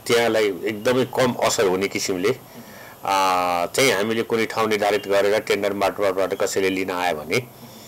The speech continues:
त्यो बोलपत्र गरेर त्यो ठाउँ दिएर त्यहाँ व्यवसायीहरूको लागि अलि राम्रो हुन्छ, पर्यटकको लागि राम्रो हुन्छ भनेर आइसकेपछि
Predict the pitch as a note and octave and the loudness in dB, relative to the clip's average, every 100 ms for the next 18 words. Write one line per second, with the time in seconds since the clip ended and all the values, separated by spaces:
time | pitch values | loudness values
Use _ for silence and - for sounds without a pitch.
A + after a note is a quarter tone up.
0 | - - - - F#2 G#2+ G2+ G2+ G2 F#2+ | -18 -20 -10 -4 0 2 2 0 2 2
1 | F#2+ G2 G2+ - G2 F2 F#2+ G2 G#2 - | 2 2 0 0 -4 -2 0 2 2 0
2 | F#2+ F2+ F#2 A#2 F#2 F2 F2 F#2 F2+ F#2+ | 0 0 0 2 2 0 -2 -2 0 0
3 | F2+ F2+ G2 G2+ F#2 F2+ G2 F#2 F#2+ F#2+ | -2 0 0 0 0 -2 -4 -2 0 2
4 | F#2+ F#2 F2+ F#2 G2 F#2+ F#2+ E2+ G2 F#2+ | 0 0 0 0 0 2 -2 -2 0 0
5 | E2 E2 F#2 F#2+ F#2+ F#2+ F2+ F2 E2+ - | 0 -2 -2 0 0 -2 -4 -4 -6 -6